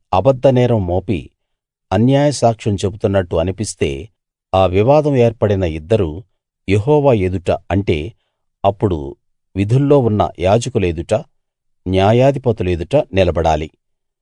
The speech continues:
ఆ న్యాయాధిపతులు బాగా పరీక్షించిన తరువాత, వాడి సాక్ష్యం అబద్ధ సాక్ష్యమై, తన సోదరుని మీద వాడు అబద్ధ సాక్ష్యం చెప్పిన సంగతి వెల్లడైతే, వాడు తన సోదరునికి చేయాలని కోరినది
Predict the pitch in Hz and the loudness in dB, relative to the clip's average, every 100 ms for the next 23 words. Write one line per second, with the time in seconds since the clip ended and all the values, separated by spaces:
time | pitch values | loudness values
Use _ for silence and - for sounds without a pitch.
0 | _ _ - 98 95 87 98 135 160 156 | _ _ -2 2 2 2 0 2 0 -2
1 | 135 113 101 117 90 95 123 120 104 127 | -4 -4 -2 -2 2 2 2 0 -2 -6
2 | - 123 120 95 92 92 101 101 80 101 | -6 -4 -2 -2 0 4 2 2 -2 -2
3 | - _ _ _ 101 110 110 - 127 143 | -10 _ _ _ 2 2 2 0 0 0
4 | - 147 - 87 95 123 135 - 104 104 | -4 -4 -2 -2 0 0 0 2 0 0
5 | - 113 95 82 - _ _ _ _ 110 | -2 0 0 -2 -12 _ _ _ _ 2
6 | 107 101 120 147 156 135 117 98 92 92 | 2 2 2 4 4 2 2 2 2 2
7 | 85 78 - 92 123 131 - 117 107 98 | 2 -6 -4 0 2 0 0 0 0 -6
8 | 92 98 - 101 - 95 95 90 71 78 | -4 -6 -6 -8 -2 -2 -2 -6 -6 -4
9 | 92 107 90 82 107 71 - _ _ _ | -2 0 -2 -4 -4 -4 -8 _ _ _
10 | _ _ _ _ _ _ - 98 101 87 | _ _ _ _ _ _ -2 2 4 2
11 | 110 _ _ 98 101 - 123 143 143 135 | -6 _ _ 0 0 2 0 2 -2 -4
12 | 113 - 107 104 98 92 - 98 92 90 | -8 0 2 2 0 -2 -2 -2 -2 -4
13 | 117 | -6